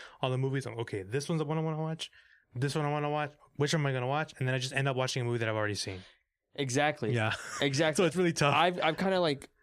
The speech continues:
Speaker 2: these past, like, this past month, I've kinda, like, trained my mind, "Okay, see a movie, watch it.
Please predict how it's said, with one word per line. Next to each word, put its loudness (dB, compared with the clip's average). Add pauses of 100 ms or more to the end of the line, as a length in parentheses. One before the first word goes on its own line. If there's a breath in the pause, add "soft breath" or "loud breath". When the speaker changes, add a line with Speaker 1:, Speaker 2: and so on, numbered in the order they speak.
(100)
Speaker 2:
these 0
past, 0
like, 0
this 0
past 0
month, 0
I've 0
kinda, 0
like, 0
trained -2
my 0
mind, 0
"Okay, -6 (100)
see 0
a 2
movie, 2
watch -2
it. -6